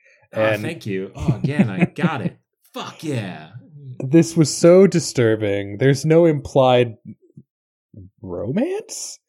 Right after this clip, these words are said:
Speaker 2: between these two
Speaker 1: No.
Speaker 2: characters, uh, in the show so far. Uh, I, I don't think anybody saw this shit coming.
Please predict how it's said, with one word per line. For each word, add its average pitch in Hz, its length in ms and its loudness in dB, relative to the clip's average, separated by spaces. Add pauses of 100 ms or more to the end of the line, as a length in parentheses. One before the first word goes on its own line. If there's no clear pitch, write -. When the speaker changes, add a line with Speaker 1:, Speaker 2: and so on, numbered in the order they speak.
(140)
Speaker 2:
between 156 320 4
these 131 220 -2
two 185 100 4
Speaker 1:
No. - 40 2
Speaker 2:
characters, 151 640 4 (460)
uh, 135 360 6
in 151 100 2
the 139 60 0
show 139 280 2
so 135 240 0
far. 120 420 0 (360)
Uh, 131 680 2 (140)
I, 147 60 2
I 175 40 6
don't 185 140 4
think 196 160 0
anybody 160 440 4
saw 113 260 2
this 135 180 0
shit - 300 -8
coming. 101 420 -6